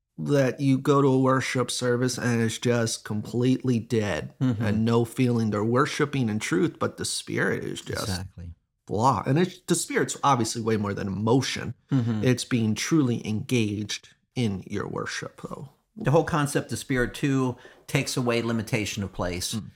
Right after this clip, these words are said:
Speaker 2: Because since it's in spirit, I mean, it can be anywhere
Speaker 1: Yeah.
Speaker 2: and now. And that, that's a beautiful thing. But I think you nail it, uh, because it's so out of balance what we see.
Speaker 1: Yeah.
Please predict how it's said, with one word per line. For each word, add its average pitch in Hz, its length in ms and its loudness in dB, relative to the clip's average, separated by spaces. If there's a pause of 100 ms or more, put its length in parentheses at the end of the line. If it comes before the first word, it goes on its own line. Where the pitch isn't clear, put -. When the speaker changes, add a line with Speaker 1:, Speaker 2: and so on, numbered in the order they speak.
(140)
Speaker 2:
Because 123 300 0
since 127 240 -2
it's 113 220 -6
in 104 80 -2
spirit, 135 640 0
I 113 100 2
mean, 113 160 0
it 107 80 -4
can 117 120 -2
be 107 180 0
anywhere 104 540 0
Speaker 1:
Yeah. 120 200 -2
Speaker 2:
and 101 120 0
now. 101 240 0
And 113 140 0
that, 117 180 -2
that's 113 240 -4
a 104 40 0
beautiful 101 460 -4
thing. 104 240 -2
But 104 160 0
I 113 80 0
think 127 240 -2
you 117 100 0
nail 101 420 0
it, 87 140 -6 (320)
uh, 98 200 0
because 107 880 -2 (1120)
it's 139 160 0
so 139 240 0
out 127 120 4
of 107 140 -2
balance 113 480 0
what 101 140 -2
we 98 120 -4
see. 85 440 -4
Speaker 1:
Yeah. 120 100 -4